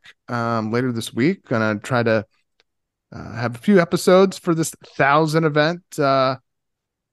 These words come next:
as we have for the, the, the two Sunshine Double thousands. So we'll be back before you know it. Until next time, see you on the court.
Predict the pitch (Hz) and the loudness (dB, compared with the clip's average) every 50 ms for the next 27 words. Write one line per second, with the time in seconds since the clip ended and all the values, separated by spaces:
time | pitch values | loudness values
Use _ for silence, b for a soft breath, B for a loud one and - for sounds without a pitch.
0 | - 131 123 131 143 127 131 139 139 127 - 131 127 131 123 117 113 92 123 113 | -14 -12 -8 -6 -6 -4 -2 -2 -4 -4 -4 -6 -4 -4 -2 -2 -4 -6 -10 -10
1 | - 117 117 120 - - 165 156 147 139 - - 156 147 139 - 151 139 135 131 | -8 -10 -10 -6 0 2 2 2 2 0 0 0 -2 0 0 0 0 0 2 2
2 | 135 131 135 147 143 131 - 143 131 131 131 127 135 135 131 127 - - 120 113 | 0 0 0 0 -2 -2 -2 -2 -2 -2 -4 -4 -8 -10 -10 -10 -8 -4 -2 0
3 | 110 113 110 - _ _ _ _ _ _ _ _ _ _ _ _ _ _ _ _ | 0 0 -2 -6 _ _ _ _ _ _ _ _ _ _ _ _ _ _ _ _
4 | _ _ _ _ 120 117 117 117 123 120 113 117 117 117 127 123 - - 110 - | _ _ _ _ -6 -4 -4 -2 -2 -2 0 0 0 0 0 -2 -4 -6 -10 -8
5 | - - 123 120 123 123 127 123 123 - _ _ _ _ _ _ _ - 110 104 | -6 -2 0 2 2 2 2 0 -4 -8 _ _ _ _ _ _ _ -8 -6 -4
6 | 107 113 117 120 139 156 143 - - - - - - 113 110 113 - - 123 117 | -2 0 2 2 2 0 -2 -6 -12 -20 -20 -14 -10 -8 -8 -6 -4 -2 -2 -2
7 | 117 117 131 - - - 180 190 208 208 - _ _ _ _ _ _ _ _ _ | 0 -2 -4 -6 -4 -4 -2 -2 -2 -4 -6 _ _ _ _ _ _ _ _ _
8 | _ _ _ - - 113 110 131 - - 311 294 - | _ _ _ -12 -10 -8 -8 -8 -8 -8 -10 -10 -10